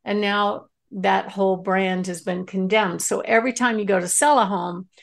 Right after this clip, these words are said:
you can pretty much plan on having to replace that panel, which is a good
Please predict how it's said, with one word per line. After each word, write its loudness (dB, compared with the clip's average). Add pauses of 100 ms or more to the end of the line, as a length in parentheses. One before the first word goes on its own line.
(320)
you -2
can 0
pretty -2
much 0
plan 0
on -2
having 2
to -6
replace 0
that 0
panel, -2
which -8
is -6
a -8
good 2